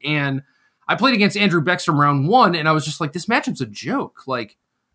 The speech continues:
how, how did you end up playing this deck, especially since he's supposed to be, like, an Elves guy, you know? Like, I was scared of the Elves matchup when we sat down to play round one, and then I just dismantled him. Like, games were just not even close.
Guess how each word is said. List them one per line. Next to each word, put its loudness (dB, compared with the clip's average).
how, 2
how 2
did 2
you -2
end 4
up 0
playing 4
this -2
deck, 0
especially 0
since 0
he's 0
supposed 0
to -8
be, 0
like, 0
an -2
Elves 0
guy, -6
you -4
know? -2
Like, -2
I 4
was 2
scared 4
of 0
the 0
Elves 2
matchup -2
when -4
we -6
sat -2
down 0
to -2
play -4
round -4
one, 0
and 0
then 2
I 2
just -4
dismantled 0
him. -8
Like, -6
games 2
were 0
just -2
not 4
even -10
close. -4